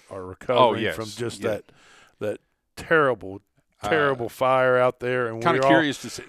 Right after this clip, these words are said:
Speaker 2: know how the, the Vanderbilt fundraiser went for them.
Speaker 1: Right.
Speaker 2: Uh, I hadn't
Speaker 1: Yeah.
Speaker 2: heard anything about it, but, uh,
Speaker 1: Well, we just, we just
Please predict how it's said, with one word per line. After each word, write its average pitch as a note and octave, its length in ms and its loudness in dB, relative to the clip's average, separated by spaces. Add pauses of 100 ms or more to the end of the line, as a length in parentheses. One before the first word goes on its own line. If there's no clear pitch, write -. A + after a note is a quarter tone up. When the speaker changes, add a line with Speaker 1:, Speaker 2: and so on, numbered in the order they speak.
(140)
Speaker 2:
know C3 200 0
how B2 180 0
the, G#2+ 300 -10
the G2+ 120 -14
Vanderbilt A2+ 600 -8 (240)
fundraiser G#2+ 540 -8
went G2 320 -18 (340)
for A2 120 -16
them. G#2 140 -10
Speaker 1:
Right. B2+ 240 0 (160)
Speaker 2:
Uh, G2 420 -10 (200)
I - 40 -12
hadn't B2 180 0
Speaker 1:
Yeah. D3+ 40 0
Speaker 2:
heard B2 140 0
anything G2+ 340 -10
about F#2 300 -6
it, A2 160 -12
but, F#2 300 -12
uh, - 20 -6
Speaker 1:
Well, D3 320 6 (340)
we B2+ 180 -4
just, B2 320 -6
we A#2+ 140 -8
just A#2 320 -12